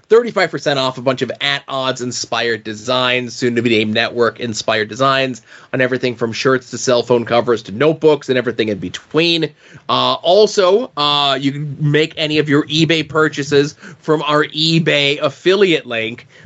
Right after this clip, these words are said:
When you click on links to various merchants on the site and make a purchase, that can result in the site earning a commission.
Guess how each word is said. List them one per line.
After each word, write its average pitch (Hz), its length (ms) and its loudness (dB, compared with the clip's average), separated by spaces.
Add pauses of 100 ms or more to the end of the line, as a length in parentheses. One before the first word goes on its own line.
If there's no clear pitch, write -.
When 151 240 0
you 156 120 4
click 175 540 -2
on 165 240 0
links 165 320 0
to 156 120 -2
various 156 520 2
merchants 143 540 2
on 139 240 0
the 127 80 -2
site 135 400 -2
and 127 140 -2
make 123 160 0
a 117 40 -8
purchase, 139 600 0 (280)
that 147 420 -2
can 151 180 -4
result 135 520 2
in 147 260 0
the 139 180 0
site 139 400 -2
earning 135 300 0
a 127 60 0
commission. 139 600 -2